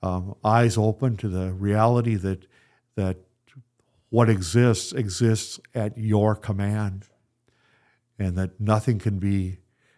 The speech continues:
um, destroyed without you knowing it. But God, have mercy on us as a city. Have mercy on us as a nation. Have mercy on us as a people who,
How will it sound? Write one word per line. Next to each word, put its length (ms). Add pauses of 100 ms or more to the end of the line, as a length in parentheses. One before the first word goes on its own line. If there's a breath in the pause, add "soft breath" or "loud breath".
(120)
um, 300 (260)
destroyed 760 (180)
without 460
you 140
knowing 360
it. 180 (840)
But 160
God, 240
have 240
mercy 380
on 160
us 160
as 100
a 60
city. 460 (100)
Have 200
mercy 300
on 80
us 140
as 120
a 60
nation. 560 (280 soft breath)
Have 200
mercy 380
on 80
us 180
as 100
a 60
people 580 (800)
who, 460